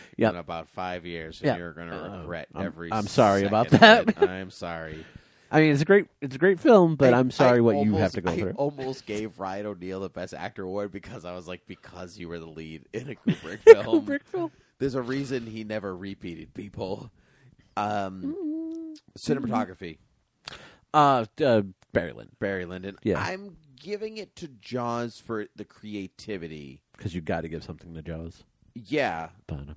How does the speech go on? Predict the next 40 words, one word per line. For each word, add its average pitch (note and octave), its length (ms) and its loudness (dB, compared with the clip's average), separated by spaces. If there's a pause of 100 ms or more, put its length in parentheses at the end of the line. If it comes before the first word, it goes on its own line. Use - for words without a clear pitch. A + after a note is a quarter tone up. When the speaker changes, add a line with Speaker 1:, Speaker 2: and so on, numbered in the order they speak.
(120)
Speaker 2:
Ba-da-ba-da-ba-da. E2+ 800 -10 (120)
Speaker 1:
ba-da-ba. F2+ 360 -10 (400)
Speaker 2:
Um, F#2+ 340 -4 (140)
no, D3+ 280 -8
I, C#3+ 180 -8 (100)
I C#3+ 80 -2
wanna F3 280 -6
give F3 180 -6
it C#3+ 180 -10
because C#3+ 580 -8 (840)
it's, B2+ 240 -6 (2000)
it's C#3 180 -10
an, C#3+ 180 -10
it C#3+ 220 -8
le-, C3 260 -6 (100)
it C3 200 -10
leaves C3 300 -6
an B2 80 -8
indelible G#2+ 500 -6
mark F#2 420 -8
the F#2 80 -8
way F2+ 180 -6
that D#2+ 140 -10
Barry F2 280 -8
Lyndon's D#2+ 500 -14
doesn't. - 480 -14 (260)
Speaker 1:
Okay. F3 160 -6
Speaker 2:
It's A2+ 120 -6
like G2+ 180 -6
that F#2 240 -8 (180)
cultural G2+ 520 -8
impact D#2+ 460 -16
thing D#2+ 200 -12
Speaker 1:
That's D2+ 160 -8
Speaker 2:
that G2+ 80 0
I F2+ 40 0
Speaker 1:
fine. D2+ 100 -10
Speaker 2:
love C#2+ 160 -14
so D2 160 -18
much. C2+ 260 -20